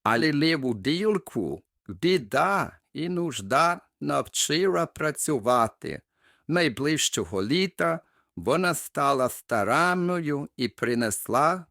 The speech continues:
великі припаси харчів до спільної хати. Ось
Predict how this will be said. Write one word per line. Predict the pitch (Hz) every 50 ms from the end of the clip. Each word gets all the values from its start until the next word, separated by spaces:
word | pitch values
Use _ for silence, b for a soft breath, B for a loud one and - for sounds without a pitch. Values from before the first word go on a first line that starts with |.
| _ -
великі | - 98 107 101 95 113 135 123 - - 117
припаси | 92 - - 101 92 - - 120 127 139 143 - - - 95
харчів | - - - - - - - - - - 160 175 185 185 170 - b b b b b b
до | - 98 107 101
спільної | - - - - - - 180 202 185 180 165 160 156 147 139 139 139 135 135 - _ _ _ _
хати. | _ - - - - 120 120 120 117 110 - _ - - 87 82 92 - _ _ _ _ _ _ _ _ _ _ _ _ _ -
Ось | - 156 147 139 131 - - - - -